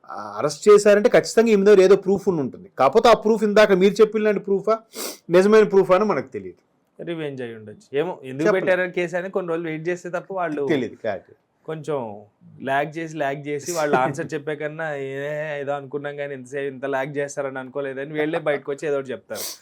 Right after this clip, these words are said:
Speaker 2: లాస్ట్కి.
Speaker 1: అంతే.
Speaker 2: ఏమో చూద్దాం. So ఏదేమన్నా కానీ. So ఇది వ్యూవర్స్, ఆ, చూశారు కదా. So బెహరా ప్రసాద్ గారు అరెస్ట్ వెనుక కూడా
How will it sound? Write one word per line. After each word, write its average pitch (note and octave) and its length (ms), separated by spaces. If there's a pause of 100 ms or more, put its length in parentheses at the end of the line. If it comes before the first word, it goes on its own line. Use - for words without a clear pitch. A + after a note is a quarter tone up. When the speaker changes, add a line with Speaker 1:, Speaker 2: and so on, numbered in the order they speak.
(180)
Speaker 2:
లాస్ట్కి. B2 340
Speaker 1:
అంతే. - 0
Speaker 2:
ఏమో G#3+ 300
చూద్దాం. D3+ 240 (220)
So D3+ 80
ఏదేమన్నా C3 460
కానీ. G#2+ 160 (540)
So F#3 100
ఇది E3+ 220
వ్యూవర్స్, F#3+ 460
ఆ, B2 200 (100)
చూశారు C#3+ 240
కదా. C#3 220 (600)
So B2+ 180
బెహరా A2+ 340
ప్రసాద్ D3+ 360
గారు C#3 180
అరెస్ట్ B2+ 340
వెనుక C3+ 280
కూడా C#3 280